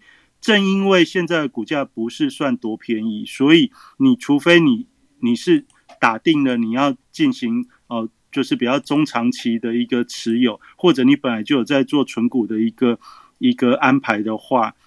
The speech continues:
那我觉得，我觉得这样子你就锁定你原本有，有，有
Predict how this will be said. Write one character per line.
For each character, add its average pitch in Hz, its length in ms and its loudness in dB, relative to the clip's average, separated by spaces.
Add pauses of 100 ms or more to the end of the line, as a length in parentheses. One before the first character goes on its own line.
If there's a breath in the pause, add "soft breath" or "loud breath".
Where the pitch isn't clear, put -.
(140)
那 151 160 6
我 123 180 -2
觉 139 240 0
得， 170 260 0
我 127 140 -6
觉 147 200 0
得 151 140 -4
这 190 160 -2
样 175 140 2
子 135 160 -4
你 113 100 -4
就 156 160 -2
锁 113 300 -8
定 135 360 0
你 113 100 -2
原 120 240 -2
本 110 200 -6 (220)
有， 110 180 -2 (300)
有， 113 300 -4 (160)
有 113 260 -4